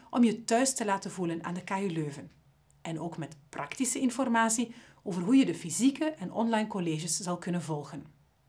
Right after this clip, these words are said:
Verder voorzien vele faculteiten een studentenportaal als het startpunt voor de vele vragen waar je als student mee kan zitten. Over studies en examens,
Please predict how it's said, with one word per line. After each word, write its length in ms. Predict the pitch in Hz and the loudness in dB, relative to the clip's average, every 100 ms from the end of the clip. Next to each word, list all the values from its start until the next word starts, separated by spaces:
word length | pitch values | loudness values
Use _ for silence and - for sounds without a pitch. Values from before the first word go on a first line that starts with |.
| _ _ _ _ _ _ | _ _ _ _ _ _
Verder 380 | - 170 170 240 | -8 -4 0 0
voorzien 360 | 208 170 196 165 | 2 2 2 2
vele 220 | 185 262 | 2 2
faculteiten 680 | - 185 165 - 185 226 208 | 2 -2 -4 -2 0 0 -2
een 80 | 160 | -2
studentenportaal 1000 | - 208 202 - 180 165 - 156 165 - - _ - | 0 0 0 -2 -6 -6 -4 -6 -6 -16 -20 _ -10
als 140 | 185 | -6
het 100 | - | -4
startpunt 600 | - - 277 - - 285 | 2 4 2 0 0 0
voor 120 | - | 2
de 100 | 165 | -4
vele 280 | 151 202 247 | 0 2 2
vragen 440 | 240 180 180 220 220 | 2 0 0 -2 -4
waar 160 | 185 | -6
je 80 | 196 | -6
als 120 | - | -6
student 340 | - 160 180 - | -4 -2 -2 -4
mee 120 | 175 | -4
kan 200 | 190 180 | -4 -4
zitten. 280 | 160 - - - _ _ - | -4 -8 -16 -20 _ _ -16
Over 120 | - | -10
studies 340 | - 202 165 | -6 -4 -4
en 120 | 160 | -4
examens, 540 | 147 147 170 233 254 | -6 -4 0 2 2